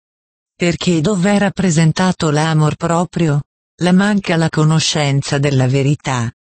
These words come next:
e perciò sono poco credenti,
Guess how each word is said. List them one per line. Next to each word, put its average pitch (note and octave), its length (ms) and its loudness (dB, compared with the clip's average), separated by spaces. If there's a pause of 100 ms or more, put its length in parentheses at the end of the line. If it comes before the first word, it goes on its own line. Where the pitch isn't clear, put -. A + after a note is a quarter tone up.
(120)
e E3+ 140 -4
perciò G3 500 -4
sono F3 480 2
poco G3+ 400 -2
credenti, C3+ 800 0